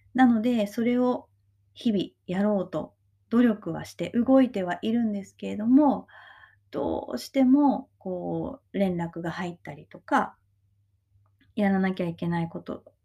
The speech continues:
が、えー、遅くまでかかってしまったり、まあ、こういうポッドキャストをね、<laughs> 夜撮ってみたり、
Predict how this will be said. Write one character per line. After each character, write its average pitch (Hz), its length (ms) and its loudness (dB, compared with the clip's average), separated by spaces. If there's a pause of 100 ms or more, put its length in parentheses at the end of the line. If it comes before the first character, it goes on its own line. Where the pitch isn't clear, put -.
(140)
が、 208 340 -2 (720)
え - 60 -10
ー、 - 760 -12
遅 196 260 -6
く - 120 -6
ま 147 160 -2
で 151 260 -12
か - 140 -10
か 175 120 -4
っ 165 100 -8
て 165 80 -8
し - 200 -14
ま 147 100 -8
っ - 100 -18
た 156 120 -12
り、 170 300 -4 (760)
ま 208 100 -4
あ、 - 20 -6
こ 214 120 0
う 196 40 2
い - 20 2
う 190 40 -4
ポ 196 120 -2
ッ 190 40 -14
ド 190 100 -6
キ 185 100 -4
ャ 175 60 -2
ス - 100 -12
ト 170 220 -6
を - 20 -8
ね、 220 200 4
<laughs> - 40 -4
夜 170 260 0
撮 170 140 -4
っ - 80 -12
て 175 120 -2
み 147 140 -2
た 151 140 -6
り、 165 300 -2